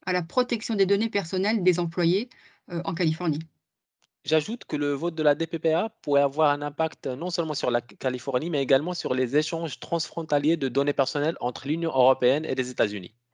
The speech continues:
Speaker 1: Oui, alors la, l'annonce, euh, la récente annonce en grande pompe concernant un accord qui aurait été trouvé entre les États-Unis et la Commission européenne, euh, sur, euh, les conditions qui permettent de valider la conformité des transferts vers les États-Unis,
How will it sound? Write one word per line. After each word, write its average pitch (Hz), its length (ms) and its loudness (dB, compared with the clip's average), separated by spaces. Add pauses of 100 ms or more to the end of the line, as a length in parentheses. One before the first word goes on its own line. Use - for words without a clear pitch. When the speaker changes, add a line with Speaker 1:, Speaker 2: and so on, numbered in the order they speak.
(520)
Speaker 1:
Oui, 233 140 2
alors 180 240 4
la, 175 160 2
l'annonce, 220 460 -2
euh, 175 180 0
la 170 140 -2
récente 202 260 -4
annonce 220 380 0
en 175 200 -2
grande 196 320 -2
pompe 226 460 -2
concernant 196 640 0
un 180 160 0
accord 202 480 2
qui - 100 -6
aurait 175 140 0
été 170 160 2
trouvé 214 400 0
entre 175 220 0
les 170 80 2
États-Unis 208 500 2
et 208 40 0
la 175 100 2
Commission 185 380 -2
européenne, 185 460 2 (640)
euh, 165 160 0
sur, 190 520 -2
euh, 165 120 4
les 165 140 4
conditions 208 480 0
qui 180 100 -6
permettent 180 280 4
de 170 80 8
valider 202 420 4
la 185 80 2
conformité 185 480 0
des 170 60 2
transferts 190 400 -4
vers 170 100 -2
les 165 140 4
États-Unis, 190 500 2